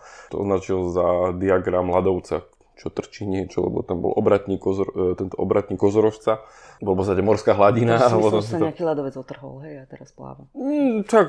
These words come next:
Speaker 1: no, tak hľadal sa tých metaforu, samozrejme, a bolo to pekné, ako mi sa to práve páčilo, lebo uvažoval trošku inak a potom mi na to, samozrejme, prišli, že to je,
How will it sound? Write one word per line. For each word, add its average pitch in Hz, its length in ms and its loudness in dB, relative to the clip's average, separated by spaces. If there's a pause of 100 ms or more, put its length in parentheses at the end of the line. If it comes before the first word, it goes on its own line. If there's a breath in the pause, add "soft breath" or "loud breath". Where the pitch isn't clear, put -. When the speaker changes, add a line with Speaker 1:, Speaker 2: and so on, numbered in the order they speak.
Speaker 1:
no, 143 300 6
tak 117 100 4
hľadal 131 240 8
sa 107 140 6
tých 95 100 -2
metaforu, 98 460 2
samozrejme, 98 640 0
a 107 80 4
bolo 131 180 6
to 208 60 4
pekné, 196 320 2
ako 131 100 -2
mi 123 140 -4
sa - 80 -8
to 123 80 -2
práve 127 160 4
páčilo, 120 400 2
lebo 95 160 0
uvažoval 101 400 2
trošku 104 320 -6
inak 143 240 -2
a 110 100 -4
potom 110 220 -4
mi 101 80 0
na 95 80 2
to, - 80 -6
samozrejme, 95 340 -4
prišli, 104 320 -6
že 92 140 -8
to - 160 -12
je, 85 100 -2